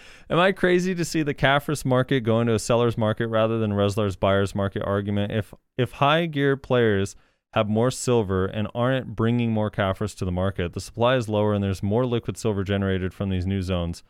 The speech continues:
sent from my iPhone in the hollow part of the earth. Yeah, I agree. I wonder if Rezlar meant the opposite, but I, I agree with you. I think it's a,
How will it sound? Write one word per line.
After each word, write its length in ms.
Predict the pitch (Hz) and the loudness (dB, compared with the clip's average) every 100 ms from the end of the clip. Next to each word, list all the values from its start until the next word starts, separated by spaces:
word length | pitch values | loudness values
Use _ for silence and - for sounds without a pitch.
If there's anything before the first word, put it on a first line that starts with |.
| _ _ _ _ | _ _ _ _
sent 280 | - 135 139 | -2 -2 0
from 140 | 143 131 | -2 0
my 280 | 113 95 | 0 0
iPhone 280 | 98 110 104 | -2 -2 -2
in 60 | 95 | -2
the 80 | 92 | 0
hollow 260 | 107 104 | 2 0
part 200 | - 95 | 0 -2
of 60 | 85 | -2
the 120 | 78 | -6
earth. 180 | 71 - - | -10 -14 -4
Yeah, 160 | 98 | -2
I 100 | 90 | 0
agree. 420 | 92 90 80 69 85 - - | 0 -2 -6 -8 -12 -10 0
I 180 | 123 | 0
wonder 400 | 135 127 143 170 | 0 0 0 0
if 120 | 160 - | -2 0
Rezlar 340 | 120 113 95 | -2 0 -2
meant 220 | 90 95 | -2 -4
the 100 | 92 | -4
opposite, 500 | 73 73 82 - - | -6 -8 -12 -14 -10
but 140 | - 101 | -4 0
I, 140 | 101 | 0
I 120 | 98 | 0
agree 260 | 95 87 78 | -2 -4 -8
with 140 | - - | -10 -16
you. 140 | - _ _ _ _ _ _ _ _ - | -20 _ _ _ _ _ _ _ _ -4
I 60 | 110 | 0
think 160 | 117 | 0
it's 140 | 117 104 | 0 0
a, 340 | 98 87 85 | 0 -2 -6